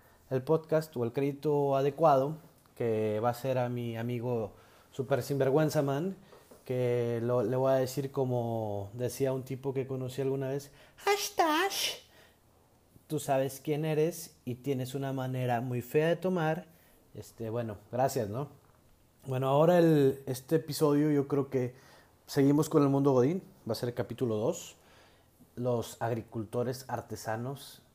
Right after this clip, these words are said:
y el grueso de la población Godín, para poderlo referenciar al tema que estamos tratando. Y bueno, acá vamos a subir un escalón en la pirámide de, de la organización y la, la pirámide de las necesidades,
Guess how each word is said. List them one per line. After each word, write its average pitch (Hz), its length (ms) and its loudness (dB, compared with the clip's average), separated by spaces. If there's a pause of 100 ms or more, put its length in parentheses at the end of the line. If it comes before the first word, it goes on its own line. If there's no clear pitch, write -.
(260)
y 127 160 -2
el 110 200 -2
grueso 113 460 -4
de 107 80 -2
la 98 160 -6
población 95 480 -8
Godín, 131 420 -8 (460)
para 95 300 -8
poderlo 98 720 -6
referenciar 95 580 -8
al 95 160 -4
tema 98 260 -6
que - 80 -12
estamos 202 380 -8
tratando. 190 580 2 (540)
Y 151 80 2
bueno, 185 240 6
acá 185 520 8
vamos 165 280 4
a - 20 -6
subir 170 260 4
un 170 120 0
escalón 156 420 0
en 156 80 0
la 151 140 2
pirámide 147 720 0
de, 127 280 -2
de 120 120 -2
la 117 80 2
organización 131 640 -2
y 143 80 -4
la, 110 560 0
la 107 160 -6
pirámide 120 440 -2
de 127 100 0
las 135 140 0
necesidades, 151 760 0